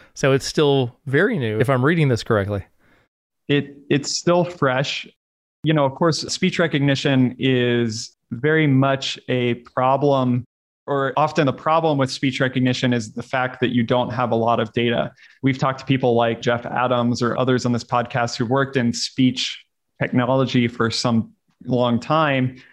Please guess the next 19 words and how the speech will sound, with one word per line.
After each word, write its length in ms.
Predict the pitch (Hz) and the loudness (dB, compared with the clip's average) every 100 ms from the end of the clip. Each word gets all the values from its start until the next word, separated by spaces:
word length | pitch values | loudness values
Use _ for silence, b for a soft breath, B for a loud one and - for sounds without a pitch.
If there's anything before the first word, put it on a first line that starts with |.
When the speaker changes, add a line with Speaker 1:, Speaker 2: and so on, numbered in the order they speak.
| B - | B -4
Speaker 2:
And 140 | 131 | 0
a 40 | 127 | 2
lot 220 | 139 151 | 4 4
of 280 | 135 - - | 2 -2 -4
times 280 | 151 135 | -2 0
the 100 | - | -4
problem 400 | - 147 156 139 | -2 0 2 2
there 180 | 127 123 | 2 2
is, 160 | 120 123 | 0 -2
you 80 | 127 | 0
know, 100 | 127 | 2
you 160 | 127 | 2
need 400 | 143 151 143 120 - - | 2 2 0 -4 -10 -6
a 80 | 131 | -2
good 240 | 151 151 | 0 2
amount 380 | 131 127 131 120 | 2 0 2 0
of 100 | 113 | -2
high 220 | 127 123 | -4 -6
quality 640 | - 127 123 120 117 117 | -2 0 0 0 -4 -6